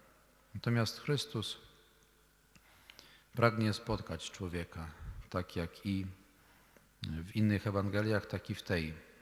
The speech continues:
<clears throat> Szuka wzrokiem tej, która dotknęła się, pełna wiary. Zalękniona i drżąca,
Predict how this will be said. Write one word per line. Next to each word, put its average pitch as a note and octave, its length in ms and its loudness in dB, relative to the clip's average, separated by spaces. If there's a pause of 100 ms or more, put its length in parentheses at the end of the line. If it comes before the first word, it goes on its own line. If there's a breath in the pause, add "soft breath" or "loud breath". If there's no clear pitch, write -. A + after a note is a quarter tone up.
<clears throat> - 1040 -8
Szuka C#3 360 4
wzrokiem G2+ 560 2
tej, A2+ 300 0
która G2+ 480 -2 (720)
dotknęła F2 680 -6
się, - 220 -8 (1120 loud breath)
pełna F2 320 2
wiary. E2 380 2 (1200 loud breath)
Zalękniona G#2+ 580 4
i A2+ 60 6
drżąca, A2 680 4